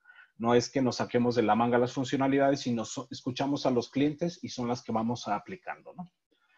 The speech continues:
También tenemos, eh, las mejoras en los comentarios, en donde ya podemos utilizar la arroba para mencionar a un usuario específico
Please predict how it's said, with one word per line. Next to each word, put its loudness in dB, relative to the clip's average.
También 4
tenemos, 6
eh, 6
las 2
mejoras 2
en 2
los -2
comentarios, 0
en -6
donde -2
ya 0
podemos 0
utilizar -2
la 2
arroba 2
para -2
mencionar -4
a -2
un 0
usuario -4
específico -6